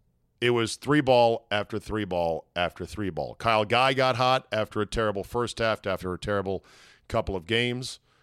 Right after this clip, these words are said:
and Carson Edwards was unconscious. Carson Edwards, it's just like, even the ones that don't look that spec-,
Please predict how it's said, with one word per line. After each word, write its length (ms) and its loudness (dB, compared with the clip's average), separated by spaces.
and 160 -4
Carson 380 4
Edwards 440 0
was 560 -2
unconscious. 680 -6
Carson 340 4
Edwards, 640 0
it's 220 -2
just 280 2
like, 200 2
even 240 0
the 80 2
ones 360 2
that 220 2
don't 260 4
look 280 -2
that 200 2
spec-, 400 0